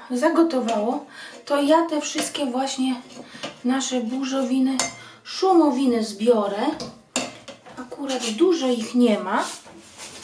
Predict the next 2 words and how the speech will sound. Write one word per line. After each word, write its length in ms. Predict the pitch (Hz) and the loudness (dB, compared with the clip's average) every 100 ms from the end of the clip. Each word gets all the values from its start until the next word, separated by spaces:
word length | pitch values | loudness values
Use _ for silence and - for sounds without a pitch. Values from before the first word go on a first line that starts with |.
| - - - - - - - - - | -16 -14 -14 -18 -20 -20 -10 -10 -10
O. 80 | 214 214 226 285 - - - - - - - - - - - - - - - 285 285 - - - - - - - - - - - | -10 -8 -6 -6 -8 -14 -14 -12 -12 -12 -14 -16 -20 -20 -18 -18 -18 -16 -16 -16 -16 -16 -14 -12 -12 -12 -10 -10 -10 -14 -14 -12
Tak. 560 | 247 240 240 294 330 - | -8 -8 -6 -8 -8 -10